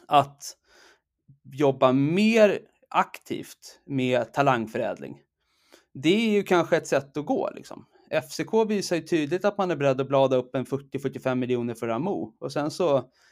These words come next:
tänker man sig att, liksom, den risken kan vi ta. Eh, och så hoppas vi på att, liksom, det ska leda till, till någon slags finansiell utväxling, men även sportslig utväxling. Man vill ju att han ska, liksom, lyfta F C K på planen.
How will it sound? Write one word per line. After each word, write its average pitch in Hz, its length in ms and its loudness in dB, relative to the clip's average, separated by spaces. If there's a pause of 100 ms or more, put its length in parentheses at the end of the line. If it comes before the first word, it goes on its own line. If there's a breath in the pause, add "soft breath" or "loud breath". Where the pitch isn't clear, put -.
(180)
tänker 139 280 0
man 135 180 0
sig 131 120 2
att, 127 220 -2
liksom, 113 460 -8
den 165 320 2
risken 135 400 -2
kan 123 200 -4
vi 113 140 -8
ta. - 240 -8 (680 soft breath)
Eh, 110 580 2
och 135 220 -2
så 151 60 -2
hoppas 151 320 2
vi 143 60 0
på 139 140 2
att, 120 160 0 (160)
liksom, 117 420 -4 (300)
det 135 100 0
ska 139 160 -6
leda 127 280 0
till, 110 420 -6
till 120 180 -4
någon 113 120 -6
slags - 380 -12 (140)
finansiell 127 540 -2
utväxling, 120 520 -4
men 160 120 2
även 127 200 4
sportslig - 420 -2
utväxling. - 580 -10
Man 131 120 -6
vill 156 140 -2
ju 202 60 4
att 190 80 -2
han 165 120 0
ska, 156 120 -6
liksom, 123 260 -4
lyfta 127 520 0 (540 soft breath)
F 127 160 -2
C - 140 -10
K 120 120 -8
på 117 100 -12
planen. 196 400 0